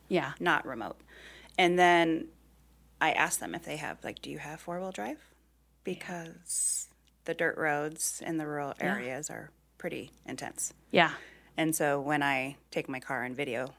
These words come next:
Speaker 2: and then send it to them, they're like, "Oh, hmm,
Speaker 1: Didn't realize that.
Speaker 2: maybe not."
Speaker 1: We do have a lot of dirt roads up to houses,
Speaker 2: Mm-hmm.
Speaker 1: and they're usually not city maintained. They are maintained by the owners of the houses. So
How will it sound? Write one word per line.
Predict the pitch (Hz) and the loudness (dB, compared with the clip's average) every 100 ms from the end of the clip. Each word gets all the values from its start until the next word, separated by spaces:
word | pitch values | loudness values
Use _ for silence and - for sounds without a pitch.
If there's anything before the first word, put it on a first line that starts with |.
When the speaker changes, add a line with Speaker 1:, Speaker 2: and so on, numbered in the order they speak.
| - | -10
Speaker 2:
and | 135 | -6
then | 131 117 | -6 -4
send | - 139 | -4 -2
it | - | -4
to | - | -8
them, | - 147 | -10 -8
they're | 120 | -6
like, | - - _ | -6 -8 _
"Oh, | - 311 - _ - | 0 0 -6 _ -12
hmm, | 202 165 - | -12 -12 -8
Speaker 1:
Didn't | 151 135 | -8 -2
realize | 175 247 143 135 | 2 2 2 -4
that. | 131 123 - | -8 -8 -10
Speaker 2:
maybe | 127 120 | -10 -6
not." | 165 175 - - | -2 -2 -4 -2
Speaker 1:
We | 196 | 6
do | 220 | 10
have | 254 240 | 10 8
a | |
lot | 294 196 | 8 8
of | 208 | 6
dirt | 190 185 202 | 4 4 6
roads | 185 190 180 - - - | 6 6 2 -4 -8 4
up | 220 196 | 4 6
to | - | 2
houses, | 170 175 170 180 147 - 165 160 | 4 4 4 0 -2 -4 -4 -2
Speaker 2:
Mm-hmm. | 185 | 4
Speaker 1:
and | 220 202 190 185 | 10 10 10 8
they're | 190 | 6
usually | 208 240 277 240 | 8 8 8 8
not | 202 202 | 8 6
city | - 196 | 2 2
maintained. | 202 175 180 208 208 156 - - _ - - - - - | 4 4 2 2 2 2 -6 -20 _ -20 -20 -20 -20 -2
They | 185 190 | 6 8
are | 180 | 8
maintained | 185 185 208 269 269 | 6 6 8 8 10
by | 202 202 196 208 190 - | 10 10 8 6 0 -6
the | 196 214 | 2 6
owners | 208 254 180 | 8 10 8
of | 165 143 | 6 4
the | |
houses. | 147 127 - - - | 4 4 2 -2 0
So | - - 220 190 190 185 | 2 10 12 12 10 8